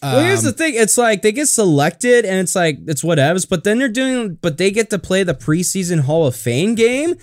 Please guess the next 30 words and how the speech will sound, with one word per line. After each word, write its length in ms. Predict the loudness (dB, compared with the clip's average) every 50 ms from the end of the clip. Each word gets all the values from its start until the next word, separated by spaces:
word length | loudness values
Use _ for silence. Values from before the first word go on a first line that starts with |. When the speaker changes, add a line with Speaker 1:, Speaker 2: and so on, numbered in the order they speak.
| -14 -16 -12
Speaker 2:
Yeah. 180 | -8 -4 -2
Speaker 1:
against 240 | 0 0 0 0 0
the 80 | -2 -4
Cowboys 580 | -2 -2 -2 0 0 2 2 2 4 2 2 0
and 220 | 0 0 0 2
they 80 | 2 0
beat 240 | 0 0 -4 -2
the 100 | -2 -2
Cowboys. 760 | -2 0 0 0 2 4 4 4 4 4 4 0 0 -2 -4 0
Speaker 2:
Yeah. 460 | 0 2 2 2 0 0 -2 -4 -8 -10 -14 -14 _ 0
Speaker 1:
Which 180 | 0 2 2
is 80 | 2 2
like, 200 | 2 2 2 2 2
oh, 220 | 2 4 4 4
damn, 340 | 4 4 4 4 4 2 4
this 160 | 4 2 2
is, 140 | 2 2 2
like, 220 | 2 0 0 0 0
good 180 | 0 0 0
signs 360 | 0 0 0 2 2 0 0
to 80 | -2 -2
come. 360 | -2 -2 -2 0 0 0 0
But 240 | 0 0 0 0 0
then 140 | 0 0 0
they 80 | 0
talk 200 | 0 0 0 0
about 220 | 0 0 -2 -2 -2
the 80 | -2
season 400 | -2 0 0 -2 0 0 0 0
being 400 | 2 2 2 2 2 0 0 -2